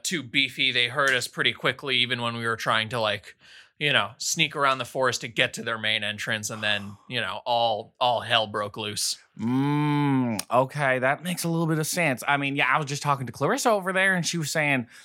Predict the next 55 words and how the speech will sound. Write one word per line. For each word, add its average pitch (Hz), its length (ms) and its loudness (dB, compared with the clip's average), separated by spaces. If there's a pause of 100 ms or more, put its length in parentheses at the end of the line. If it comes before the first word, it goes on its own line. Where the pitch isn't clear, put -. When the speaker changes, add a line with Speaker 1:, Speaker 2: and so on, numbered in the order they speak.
Speaker 2:
how 151 260 2
dangerous 202 680 2
it 190 100 4
is 165 220 4
and 139 80 2
all 151 100 4
these 131 200 -2
paths 147 540 2
that 143 160 2
get 156 140 0
up 151 220 2
there 151 400 2 (280)
and, 113 120 -4
like, 101 180 0
the - 80 -10
perimeter 131 640 0
and 135 100 2
things 139 180 -4
like 131 200 0
that. 135 360 0
Speaker 1:
Yeah. 104 380 -2
Speaker 2:
But, 123 120 0
like, 120 440 2
what 147 260 2
path 196 300 0
did 135 160 -4
you 156 140 -2
walk 185 240 -2
up? 190 120 0
I 147 60 0
wanna 135 120 2
make 117 120 0
sure 117 160 -2
I 127 60 -2
don't 120 240 -2
walk 98 240 2
up 90 80 -8
the 101 140 -2
Speaker 1:
Oh, 185 100 4
Speaker 2:
that - 80 4
Speaker 1:
we - 80 -4
Speaker 2:
path. 254 80 -2
Speaker 1:
walked 240 240 4
up 226 100 -4
the - 100 -4
main 175 280 4
path. - 500 -6
Speaker 2:
So, 151 300 6 (100)
you 139 260 0
walked 160 280 4
up 143 80 -8
the - 80 -10
main 147 240 2
path? 123 320 -4
Speaker 1:
Yeah. 110 220 0